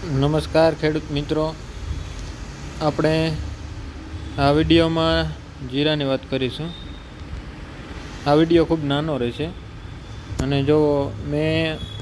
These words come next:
આ લેવલથી કીધું હતું કે જીરામાં એક તેજીની શરૂઆત થશે, પણ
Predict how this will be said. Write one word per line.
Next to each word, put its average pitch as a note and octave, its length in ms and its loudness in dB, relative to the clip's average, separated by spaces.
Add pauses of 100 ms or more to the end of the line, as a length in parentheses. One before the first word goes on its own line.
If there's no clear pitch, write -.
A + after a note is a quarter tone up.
(640)
આ D#3+ 120 2
લેવલથી E3 420 6
કીધું D#3+ 260 0
હતું D#3 240 -2
કે C#3+ 140 2
જીરામાં D3 500 2
એક D#3 140 2 (800)
તેજીની D#3+ 380 4
શરૂઆત D#3+ 380 6 (100)
થશે, D#3+ 260 2
પણ D3+ 380 0